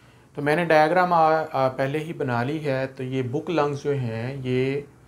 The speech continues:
मैंने लिया है क्ला-, अ, फाइलम आर्थ्रोपोडा की क्लास एरिकनिड्स से। एरिकनिड्स में आमतौर पर स्कॉर्पियंस और, अ, स्पाइडर्स जो हैं, ये पाए जाते हैं। तो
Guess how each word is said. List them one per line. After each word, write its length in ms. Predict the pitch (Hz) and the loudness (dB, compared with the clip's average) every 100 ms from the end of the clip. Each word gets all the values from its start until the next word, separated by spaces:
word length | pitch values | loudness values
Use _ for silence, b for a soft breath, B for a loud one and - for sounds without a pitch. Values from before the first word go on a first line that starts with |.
| B B B - | B B B -6
मैंने 400 | 120 123 127 127 | -2 0 0 0
लिया 380 | 127 117 123 135 | -2 -2 0 0
है 420 | 123 113 117 139 - - | 0 -2 -4 -8 -16 -6
क्ला-, 440 | 123 120 123 131 | 2 4 4 0
अ, 180 | 131 120 | -2 -2
फाइलम 440 | - 127 117 123 117 | 0 0 0 0 -2
आर्थ्रोपोडा 680 | 110 - 151 - 113 117 | -4 -6 -10 -8 -6 -6
की 120 | 117 | -6
क्लास 520 | 120 110 104 123 - - B B B - | -10 -10 -6 -8 -10 -20 B B B -4
एरिकनिड्स 460 | 135 208 143 113 - | 0 0 0 -2 -4
से। 200 | - 92 - _ _ - - - - | -16 -18 -20 _ _ -20 -20 -16 -2
एरिकनिड्स 480 | 135 165 208 214 170 | 0 0 0 0 0
में 200 | 156 160 | -4 -2
आमतौर 480 | 151 143 151 147 139 | 0 -2 0 -2 -2
पर 180 | - | -2
स्कॉर्पियंस 1000 | 143 - - 151 151 165 156 120 - - b b b b - | -6 -6 -2 0 0 -2 -2 -2 -4 -16 b b b b -2
और, 360 | 123 120 117 | 2 4 4
अ, 500 | 120 117 117 117 117 b b b b | 2 2 0 -2 -6 b b b b
स्पाइडर्स 680 | - - - 135 143 156 - | -20 -10 -2 0 2 0 2
जो 100 | 147 | 0
हैं, 220 | 131 113 | 0 -2
ये 200 | 113 120 | -2 -4
पाए 260 | 120 104 98 | -4 -6 -6
जाते 300 | 101 - 147 | -8 -6 -6
हैं। 340 | 156 120 120 | -4 -4 -4
तो 100 | - | -8